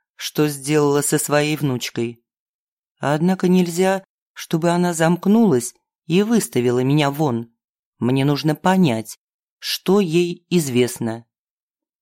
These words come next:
«Старая!» усмехнулась она, демонстрируя пожелтевшие протезы, слишком ровные и симметричные, чтобы быть настоящими зубами. «Почему никто не произносит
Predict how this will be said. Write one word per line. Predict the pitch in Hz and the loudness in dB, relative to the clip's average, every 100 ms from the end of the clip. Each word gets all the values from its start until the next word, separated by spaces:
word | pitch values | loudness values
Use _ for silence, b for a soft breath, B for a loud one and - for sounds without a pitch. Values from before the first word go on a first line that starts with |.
| _ _ _ _ | _ _ _ _
«Старая!» | - - 143 147 139 123 113 104 _ _ _ _ _ _ _ _ | -16 -4 2 4 4 2 0 -4 _ _ _ _ _ _ _ _
усмехнулась | 180 180 180 180 175 175 170 165 170 | -2 0 2 2 2 2 2 0 0
она, | 165 147 139 135 _ _ _ _ | 2 0 -4 -10 _ _ _ _
демонстрируя | 131 156 165 165 - 160 160 156 156 | -2 2 2 2 -2 0 2 4 2
пожелтевшие | 151 156 165 156 160 151 - 151 | 2 0 0 0 -2 -2 -2 -2
протезы, | - 151 - 196 143 127 131 _ _ _ | 0 0 0 -2 -2 -8 -12 _ _ _
слишком | - 160 - 160 | -2 -2 0 0
ровные | 170 180 143 143 135 139 | 2 2 0 -2 -4 -6
и | 143 | -6
симметричные, | 147 - 165 170 147 - 131 127 131 _ | -4 0 0 2 -2 -4 -8 -8 -12 _
чтобы | _ - 156 160 | _ -4 0 2
быть | 156 160 | 0 0
настоящими | 151 - 156 147 - 151 147 | -2 0 0 0 -2 -4 -2
зубами. | 147 160 127 120 113 117 _ _ _ _ _ _ _ _ _ | 0 0 0 -2 -8 -14 _ _ _ _ _ _ _ _ _
«Почему | - 117 143 151 | -6 -2 0 2
никто | 139 120 127 | 0 -2 -2
не | 131 | -2
произносит | - 135 127 127 160 147 - | 0 0 0 2 0 -2 -8